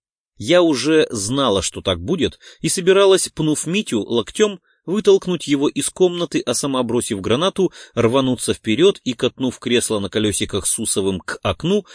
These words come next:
врезаться им прямо в раму и вылететь наружу, пока граната не взорвалась. И я бы успела, но...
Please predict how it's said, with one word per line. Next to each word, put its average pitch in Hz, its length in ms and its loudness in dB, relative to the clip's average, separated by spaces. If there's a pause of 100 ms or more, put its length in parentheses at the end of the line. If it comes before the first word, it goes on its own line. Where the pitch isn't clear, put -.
(180)
врезаться 185 520 2
им 147 240 -2
прямо 113 380 0
в 104 100 -6
раму 170 380 0
и 131 160 -4
вылететь 131 460 -4
наружу, 143 460 -2
пока 131 320 -2
граната 113 600 -2
не 101 200 -4
взорвалась. 90 1080 -4 (560)
И 160 400 0
я 113 280 0
бы 151 220 2
успела, 120 880 0 (300)
но... 175 580 2